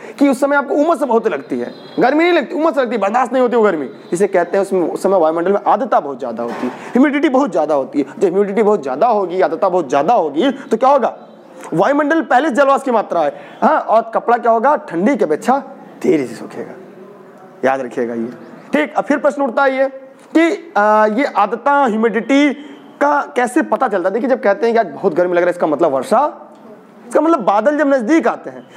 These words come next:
जलवाष्प ज़्यादा उठने लगता है, आपके आसपास आर्द्रता ज़्यादा होने लगती है, तो कहते हैं, भविष्यवाणी कर देते हैं, "आज बहुत गर्मत है, लगता है बारिश होगी क्या?" तो इसी से पता चलता है।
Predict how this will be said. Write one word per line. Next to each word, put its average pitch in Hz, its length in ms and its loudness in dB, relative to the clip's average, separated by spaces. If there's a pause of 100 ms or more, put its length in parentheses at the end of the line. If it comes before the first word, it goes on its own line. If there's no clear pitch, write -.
(120)
जलवाष्प 220 400 0
ज़्यादा 208 320 2
उठने 285 300 2
लगता 240 300 0
है, 156 100 -2
आपके 165 220 -2
आसपास 160 320 0
आर्द्रता 208 220 0
ज़्यादा 175 200 0
होने 285 140 2
लगती 262 140 -4
है, 254 80 2
तो - 240 -8
कहते 208 240 2
हैं, 208 100 0
भविष्यवाणी 214 340 2
कर 214 120 0
देते 190 180 -2
हैं, - 160 0 (100)
"आज 143 140 2
बहुत 147 280 -4
गर्मत 143 360 0
है, 127 260 -2
लगता 170 180 0
है 175 100 0
बारिश 147 260 -2
होगी 151 180 0
क्या?" 107 160 -10 (1300)
तो 302 60 2
इसी 302 320 4
से 262 120 2
पता 214 180 0
चलता 135 260 -8
है। 113 120 -14